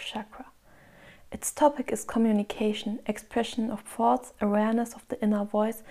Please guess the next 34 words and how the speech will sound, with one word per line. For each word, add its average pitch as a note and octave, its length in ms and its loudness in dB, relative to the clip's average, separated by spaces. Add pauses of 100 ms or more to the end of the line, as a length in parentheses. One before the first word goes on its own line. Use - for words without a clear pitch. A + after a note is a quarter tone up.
(240)
inspiration, G#3+ 840 2 (160)
the A3 100 -6
truth, - 500 -6 (240)
and G#3 160 2
independency G#3+ 920 0 (200)
of - 280 -4
thoughts. - 640 -2 (720)
Well, A#3 220 6
the A#3 120 4
throat C#4+ 360 6
chakra C4 600 0
itself A3 600 0
says G#3+ 220 2
that A3+ 200 0
it A3 140 -2
is - 260 -4 (240)
centered A3+ 540 -2
in G#3+ 80 0
the G#3 80 0
throat A3 560 2 (340)
and G#3+ 140 4
is A3+ 140 2
about G#3+ 380 0
expression. - 800 -8 (680)
Its A3 140 -2
color C4+ 320 6
is A3 140 -4
blue. A#3+ 520 6 (460)
The A3 280 4
element B3 560 8
is G#3 220 0
a A3 60 2
little G#3+ 200 6
bit G3+ 160 -2